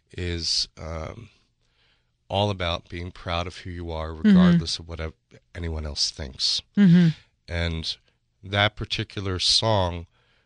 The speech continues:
Speaker 1: says so much to not only the gay community,
Speaker 2: Mm-hmm.
Speaker 1: but to anybody
Speaker 2: So,
Speaker 1: who, who is
Speaker 2: mm,
Speaker 1: struggling
Speaker 2: right.
Speaker 1: to be different.
Speaker 2: It's universal.
Speaker 1: Yeah, it's very universal. Um, and when you look back on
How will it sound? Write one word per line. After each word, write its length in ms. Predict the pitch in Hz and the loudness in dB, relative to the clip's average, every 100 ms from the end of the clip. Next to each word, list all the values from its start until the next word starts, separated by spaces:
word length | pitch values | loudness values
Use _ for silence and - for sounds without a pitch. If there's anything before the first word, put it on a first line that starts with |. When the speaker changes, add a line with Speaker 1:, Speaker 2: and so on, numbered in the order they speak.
| _ _ _ _ - | _ _ _ _ -4
Speaker 1:
says 400 | - 101 95 90 | 0 2 4 4
so 300 | - 113 120 | 4 4 2
much 440 | 107 95 - - | 2 0 0 -4
to 540 | - 98 90 90 85 82 _ _ _ - | -4 -4 -2 -4 -6 -10 _ _ _ -6
not 240 | 135 139 | -2 0
only 260 | 139 123 98 | 2 0 -2
the 120 | 85 | -4
gay 240 | 98 123 | 0 0
community, 560 | 120 - 117 117 113 113 | 0 -6 -4 -2 0 4
Speaker 2:
Mm-hmm. 280 | 175 175 175 - _ - | 6 8 6 0 _ -14
Speaker 1:
but 180 | 104 - | -12 -8
to 140 | 123 - | -10 -6
anybody 600 | 135 165 151 78 71 - _ | -4 -4 -4 -6 -8 -16 _
Speaker 2:
So, 140 | 208 214 | 2 2
Speaker 1:
who, 180 | 110 233 | 2 0
who 200 | - 214 | 4 4
is 80 | |
Speaker 2:
mm, 120 | - 240 | 6 6
Speaker 1:
struggling 260 | 139 208 | 6 6
Speaker 2:
right. 180 | 220 196 | 4 4
Speaker 1:
to 100 | - | -2
be 100 | 120 | -8
different. 360 | 120 127 - 247 | -6 -6 2 6
Speaker 2:
It's 80 | 262 | 8
universal. 800 | 311 285 294 311 - 165 135 147 | 8 8 8 4 2 -2 -4 -6
Speaker 1:
Yeah, 160 | 170 165 80 | -8 -8 -8
it's 180 | 62 92 | -10 -8
very 320 | 90 135 139 | 0 2 4
universal. 720 | 95 82 78 69 73 - 65 - - - - _ - | 0 -4 -8 -12 -10 -10 -12 -16 -20 -20 -20 _ -14
Um, 400 | 82 85 85 85 _ _ _ _ _ _ _ _ | -8 -8 -8 -12 _ _ _ _ _ _ _ _
and 480 | - 92 95 95 - _ _ | -6 -2 -2 -4 -10 _ _
when 400 | 60 101 104 107 | -14 -6 -4 -4
you 120 | 101 | -6
look 340 | 104 123 - | -6 -8 -8
back 300 | 104 107 104 - | -4 -2 -2 -6
on 380 | - 92 92 90 | -14 -12 -12 -14